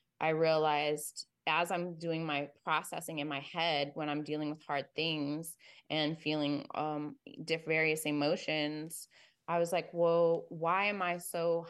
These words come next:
highly triggered today in this moment?" And then I started analyzing, like, "Oh, I'm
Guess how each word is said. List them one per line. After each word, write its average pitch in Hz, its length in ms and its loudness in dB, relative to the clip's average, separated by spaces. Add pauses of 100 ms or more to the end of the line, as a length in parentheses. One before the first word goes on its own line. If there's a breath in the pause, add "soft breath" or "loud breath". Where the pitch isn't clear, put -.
(100)
highly 165 560 -2
triggered 165 580 -2
today 156 680 -2 (260 loud breath)
in 175 160 -2
this 160 260 -4
moment?" 165 760 -2
And 160 140 -2
then 156 120 2
I 151 80 2
started 156 420 -2
analyzing, 151 680 -2
like, 143 220 -2
"Oh, 196 120 2
I'm 165 260 0